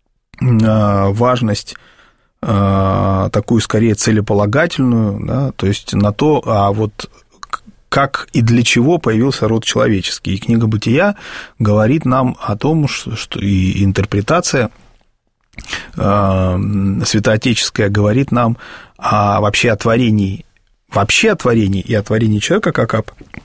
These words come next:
акте божественной любви. Вот од-, один из первых выводов, который делает любопытный читатель, <laughs> если он внимательно и,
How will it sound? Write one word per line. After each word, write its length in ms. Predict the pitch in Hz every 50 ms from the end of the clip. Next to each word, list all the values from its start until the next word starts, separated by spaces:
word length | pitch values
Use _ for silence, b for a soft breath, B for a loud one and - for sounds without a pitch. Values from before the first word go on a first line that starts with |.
| _ _ _ _ _ _ _ _ _ - - - -
акте 260 | 156 151 135 - -
божественной 440 | 117 107 110 113 131 - - - 110
любви. 400 | 107 110 113 117 113 101 85 - B B B B B B B B B B
Вот 160 | - 107 -
од-, 180 | 110 110 117 123
один 240 | 113 110 127 135 123
из 80 | 113
первых 280 | - - 127 120 117 -
выводов, 340 | 139 135 123 113 101 98 -
который 360 | - - 107 - 110 107 104
делает 400 | 104 113 110 101 95 92 - - B B B B B B B
любопытный 480 | - 120 120 113 - - 107 - 101 95
читатель, 540 | - - - - 185 220 - - 107 98 -
<laughs> 40 | -
если 220 | - 110 - -
он 80 | - 110
внимательно 680 | 104 104 117 120 123 117 104 - 107 101 98 98 101 113
и, 220 | - 120 110 104